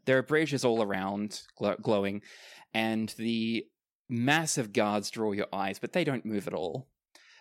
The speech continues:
Uh, one of the cultists approaches you. This one is openly carrying this big, jagged dagger. It's, like, the size of their forearm. And the person just says, "New recruits?"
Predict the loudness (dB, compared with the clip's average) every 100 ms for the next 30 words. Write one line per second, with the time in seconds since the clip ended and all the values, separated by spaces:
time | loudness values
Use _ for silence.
0 | -6 0 0 0 -4 -10 0 2 2 -2
1 | -4 -2 -2 -2 -6 -4 -2 -2 -4 -4
2 | -2 -2 -4 -12 _ _ _ _ 0 2
3 | 2 2 0 0 2 2 2 -2 -2 -2
4 | 0 0 0 -2 -4 0 2 2 -2 -2
5 | 0 2 2 -2 -4 -4 -4 -2 -4 -6
6 | -6 _ _ _ _ _ _ -6 2 4
7 | 2 -2 -18 -4 -2 2 2 2 0 -2
8 | 2 2 2 0 -4 -8 -10 _ _ _
9 | 0 2 2 0 -4 -4 -4 0 0 0
10 | -4 -2 0 2 0 -4 -12 _ _ -4
11 | 0 2 0 2 2 2 -2 -6 -6